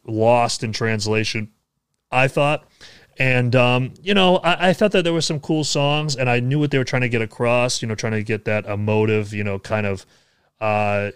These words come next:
you know, ref-, like, uh, what I like to call reflection chord, meaning that, you know, you look inward and you're like, "Oh man, th-, this is making me feel, this is staring into my soul."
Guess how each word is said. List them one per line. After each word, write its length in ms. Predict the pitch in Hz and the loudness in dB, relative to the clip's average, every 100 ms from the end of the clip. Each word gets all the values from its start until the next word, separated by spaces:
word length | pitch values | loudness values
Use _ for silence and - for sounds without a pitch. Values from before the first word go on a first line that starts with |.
| - | -10
you 120 | 117 | -6
know, 360 | 104 98 98 - | -4 -4 -6 -10
ref-, 520 | 120 113 113 - - | -14 -6 -4 -6 -14
like, 600 | 131 127 127 135 131 127 | -12 -10 -10 -4 -2 0
uh, 100 | 123 | 0
what 120 | 120 127 | 0 2
I 60 | |
like 120 | 127 | 0
to 100 | 123 | -2
call 280 | 120 123 117 | -4 -2 0
reflection 840 | 107 104 - 127 123 - - 104 98 | -2 -6 -6 -4 -4 -4 -4 -4 -8
chord, 440 | - 107 98 95 | -12 -8 -8 -6
meaning 280 | 110 107 107 | -8 -8 -8
that, 140 | 104 | -8
you 60 | 110 | -8
know, 60 | 104 | -6
you 160 | 107 | -4
look 220 | 120 131 | -2 -2
inward 420 | 139 123 110 107 101 | -2 -2 -4 -6 -6
and 60 | |
you're 80 | 104 | -8
like, 180 | 101 107 | -8 -8
"Oh 200 | 120 110 | -8 -8
man, 260 | 107 117 107 | -8 -8 -8
th-, 140 | 107 | -10
this 180 | 107 107 | -10 -10
is 80 | 104 | -8
making 300 | 107 107 104 | -8 -8 -10
me 120 | 98 | -10
feel, 420 | - 135 127 120 | -8 -4 -2 -2
this 180 | 110 110 | -4 -6
is 160 | 98 - - - - - | -8 -10 -18 -20 -18 -10
staring 380 | - 160 147 | -2 0 2
into 160 | 135 127 | 0 -2
my 120 | 117 | -4
soul." 640 | 113 - 147 143 123 110 | -2 0 2 4 4 2